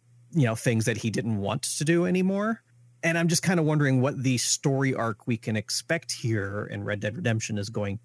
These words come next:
uh, Red Dead Redemption two is going to be. Is, is it gonna be, like,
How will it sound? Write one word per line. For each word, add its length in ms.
uh, 160
Red 120
Dead 120
Redemption 480
two 440
is 120
going 240
to 60
be. 240
Is, 180
is 160
it 60
gonna 200
be, 400
like, 220